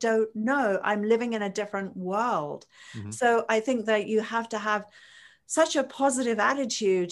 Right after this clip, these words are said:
Speaker 1: to the possibilities that are out there in order, because life's like a magnet. You put that out there, the magnet will come back to you.
Speaker 2: Mm-hmm.
Speaker 1: And so, you know, I always think that there's the,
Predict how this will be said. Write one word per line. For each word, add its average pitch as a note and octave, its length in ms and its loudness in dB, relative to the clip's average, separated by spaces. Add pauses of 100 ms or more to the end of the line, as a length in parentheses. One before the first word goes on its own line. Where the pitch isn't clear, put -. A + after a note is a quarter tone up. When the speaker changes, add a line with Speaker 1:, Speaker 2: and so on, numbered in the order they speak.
(100)
Speaker 1:
to G#3+ 600 0
the G#3 100 -6
possibilities A3 800 -2
that F#3+ 100 -6
are G3 60 -2
out A#3 240 0
there F#3+ 260 0
in G3+ 60 -2
order, A#3 220 0
because D4+ 260 -2
life's D4+ 260 4
like C4+ 160 0
a A#3+ 40 0
magnet. A3+ 760 0
You A#3 80 -4
put D4 300 -2
that B3 180 2
out A#3 300 0
there, F3+ 340 0
the G3+ 120 -2
magnet A3+ 560 0
will G3+ 140 -6
come G#3 300 -4
back G3 320 -2
to G#3 120 -8
you. D#3 300 -6 (220)
Speaker 2:
Mm-hmm. A2 160 -8
Speaker 1:
And A3 180 0
so, A3+ 320 0
you A#3 120 -2
know, A3+ 120 0
I B3 200 4
always B3 280 4
think A3+ 220 -4
that G#3 220 0
there's G3+ 340 0
the, F#3+ 260 0